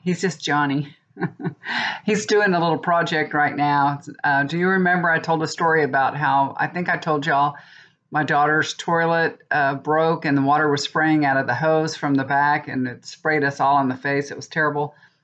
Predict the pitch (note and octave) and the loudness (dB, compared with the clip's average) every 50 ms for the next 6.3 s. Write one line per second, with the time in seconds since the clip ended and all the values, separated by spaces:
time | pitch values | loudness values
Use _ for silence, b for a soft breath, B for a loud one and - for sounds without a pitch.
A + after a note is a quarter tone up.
0 | b _ D3 D3+ E3 F3 D#3+ - - _ - - F#3+ F3+ F3+ E3+ D#3 D3 D3 C#3+ | b _ -4 -2 -2 -2 -2 -4 -10 _ -8 -4 -2 0 0 2 2 2 2 4
1 | C#3+ D3 D3+ D3 - - D3 C#3 C#3 C3+ - - - C#3 C3 C3 C3 C3+ C3 - | 4 2 2 0 -2 -2 -2 0 0 0 -2 -6 -6 -6 -2 -2 -2 -2 -2 -4
2 | C#3+ B2 C3 B2+ B2 A#2+ B2 A#2+ A#2 - - - B2+ B2 B2 A#2+ A#2 B2+ D3 C#3+ | -6 -4 -2 -2 -2 -2 -4 -8 -10 -14 -12 -10 -10 -10 -10 -10 -10 -10 -10 -10
3 | - - _ _ - F3 F3+ D#3+ - - D3 C3+ B2+ - - A#2 C3 B2+ b b | -10 -12 _ _ -8 -6 -6 -6 -4 -2 -2 -2 -2 -4 -8 -8 -8 -10 b b
4 | b b b b b - D#3+ - - F#3 - - E3 F3+ F#3+ F#3 F3+ F#3+ G3 F#3 | b b b b b -14 -10 -6 -2 -2 -2 0 0 -2 -2 0 0 0 0 2
5 | G3 F#3 E3+ E3 D#3 C#3+ C#3+ D#3+ E3 D#3+ D#3 C#3+ C3 D3 D3 C#3+ C3+ B2+ B2 B2 | 0 0 0 2 2 2 2 2 2 2 2 0 0 0 0 0 0 0 -2 -2
6 | B2+ B2 - - - | -4 -6 -10 -18 -20